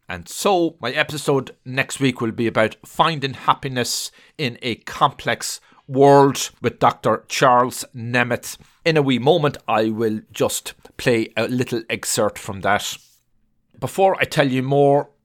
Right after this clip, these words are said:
it's time for our weekly segment of Future Shock two point oh with the amazing workforce trends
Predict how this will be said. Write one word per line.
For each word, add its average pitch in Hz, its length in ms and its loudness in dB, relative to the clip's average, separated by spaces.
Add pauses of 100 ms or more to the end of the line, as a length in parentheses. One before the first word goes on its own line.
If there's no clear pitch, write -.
(340)
it's - 180 -8
time 151 440 0
for 135 440 2
our 123 320 2
weekly 139 640 0
segment 123 560 0
of 117 180 2
Future - 440 -4
Shock - 480 2 (340)
two 202 220 0
point 131 420 0
oh 160 460 6
with 131 220 -2
the 120 140 0
amazing 139 640 -2
workforce 151 720 0
trends 123 360 -2